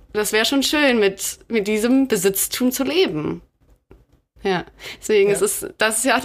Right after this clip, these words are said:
Speaker 1: da auch immer eine spannende Sache zwischen Minimalismus und Besitztum. Wir verlinken euch nochmal die entsprechende Folge in den Shownotes.
Speaker 2: Ja, ja, definitiv. Und was man halt auch mit verbindet, ne? Also Gefühle, Emotionen. Und ich glaub, was häufiger passiert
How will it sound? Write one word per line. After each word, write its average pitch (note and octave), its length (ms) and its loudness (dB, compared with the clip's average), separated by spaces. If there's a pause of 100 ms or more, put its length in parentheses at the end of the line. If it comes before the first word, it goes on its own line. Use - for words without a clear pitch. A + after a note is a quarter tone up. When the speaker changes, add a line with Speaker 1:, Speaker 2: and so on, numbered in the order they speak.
(160)
Speaker 1:
da A#3+ 260 2
auch A3+ 80 -4
immer A3+ 360 -4
eine B3+ 180 -2
spannende D#4 360 2
Sache G3+ 520 -2
zwischen B3 580 -2 (800)
Minimalismus C4 580 2
und A#3+ 100 2
Besitztum. A3+ 520 0
Wir A3 240 0 (180)
verlinken A3 460 0
euch A3 140 2
nochmal G3 640 2 (120)
die G3 520 0
entsprechende F#3 500 0
Folge E3+ 360 -2
in E3 80 -2
den E3+ 100 -2
Shownotes. D#3+ 720 -4 (240)
Speaker 2:
Ja, F3 360 0
ja, F3 260 4
definitiv. E3+ 580 0
Und C3 120 -4
was D3+ 140 2
man D#3+ 120 2
halt D3+ 120 0
auch C#3+ 100 0
mit D#3+ 120 -4
verbindet, E3 380 -2
ne? C3+ 80 -8
Also C3+ 240 -6
Gefühle, D3+ 400 -2
Emotionen. D3 640 -2
Und C#3 80 -6
ich - 80 -8
glaub, C#3+ 220 2
was - 140 2
häufiger E3 360 0
passiert E3 540 0